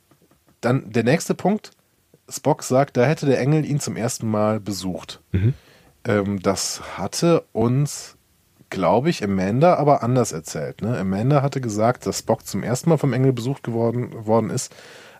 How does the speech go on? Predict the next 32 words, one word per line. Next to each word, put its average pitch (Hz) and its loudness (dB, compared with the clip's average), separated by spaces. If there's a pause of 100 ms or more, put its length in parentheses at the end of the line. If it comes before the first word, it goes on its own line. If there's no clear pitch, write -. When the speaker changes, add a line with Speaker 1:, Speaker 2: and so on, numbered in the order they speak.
Speaker 1:
als, 107 -2
äh, 104 2
dieses 101 -2
Lernzentrum 104 2
von 95 -4
Burnham 92 -2
angegriffen 87 -8
worden 82 -8
ist. - -2
Speaker 2:
Hab 107 4
ich 104 -2
auch 90 4
so 87 0
im 80 0
Speaker 1:
Ja. 92 -2
Speaker 2:
Kopf, - -4 (100)
genau. 76 2 (180)
Ja, 90 2
und 87 -4
da 85 0
hat 98 -2
er 87 2
doch, 87 0
meine 90 2
ich, 120 0
äh, 113 4 (200)
hat 107 -4
der 107 -4
Engel 107 0
ihn 107 -2
quasi 98 -2
zu 101 -2